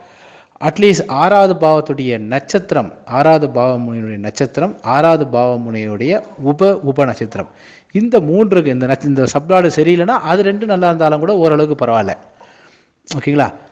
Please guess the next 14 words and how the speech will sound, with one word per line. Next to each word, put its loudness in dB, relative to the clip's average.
அதுக்கப்புறம் 0
படிக்கும் 0
போது 2
நடக்கக்கூடிய 0
தசாபுத்திகள்ல -2
ஆறாவது 4
வீட்டுக்கு -2
சாதகமான 0
தசாபுத்தியா -4
இருந்தா -2
சிறப்பு. -4
உதாரணத்துக்கு 0
படிக்கும் 0
போது 2